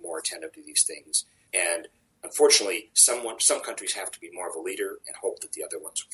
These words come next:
will eventually follow and be proactive. Some of those countries that have not been engaged so far have done so in large part because they're saying, "Wait a minute, you know, why should we have to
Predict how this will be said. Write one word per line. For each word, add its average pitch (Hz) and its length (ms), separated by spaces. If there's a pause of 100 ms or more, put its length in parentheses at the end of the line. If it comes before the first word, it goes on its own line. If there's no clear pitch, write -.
(140)
will 76 240
eventually - 460
follow 85 480 (180)
and - 80
be 95 160
proactive. 87 560 (320)
Some 120 160
of 120 80
those 113 140
countries 107 340
that - 160
have 87 140
not 90 240
been 90 240 (200)
engaged 92 640
so - 200
far 95 540 (260)
have - 240
done 110 180
so 92 280
in 87 80
large 101 260
part 82 220
because 82 240
they're 85 100
saying, 87 340
"Wait 107 160
a 90 60
minute, 78 260 (220)
you - 80
know, 78 80
why 98 160
should - 300
we 101 260
have 85 200
to 78 340